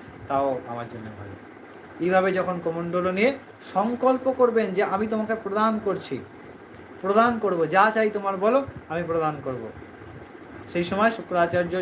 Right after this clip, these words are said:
ছোট যোগ বলের দ্বার ছোট হয়ে কী করলেন? কমণ্ডলের সামনের মধ্যে বসলেন এবং ভগবান একটি কুশাগ্র দিয়ে খুঁচে দিলেন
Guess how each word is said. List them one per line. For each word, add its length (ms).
ছোট 240
যোগ 220
বলের 260
দ্বার 180
ছোট 240
হয়ে 200
কী 400
করলেন? 360
কমণ্ডলের 460
সামনের 260
মধ্যে 260
বসলেন 420
এবং 280
ভগবান 420
একটি 320
কুশাগ্র 680
দিয়ে 260
খুঁচে 240
দিলেন 280